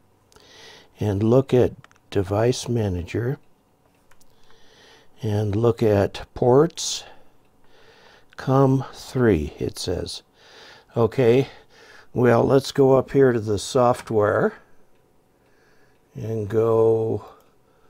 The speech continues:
uh, set com. We're gonna go with com three. And now we're gonna go program, read from radio read. Do you wish to continue? Of course I do.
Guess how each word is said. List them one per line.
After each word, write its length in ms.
uh, 500
set 420
com. 540
We're 140
gonna 160
go 180
with 180
com 360
three. 680
And 140
now 180
we're 180
gonna 220
go 160
program, 800
read 440
from 480
radio 480
read. 460
Do 80
you 120
wish 300
to 80
continue? 560
Of 140
course 280
I 60
do. 280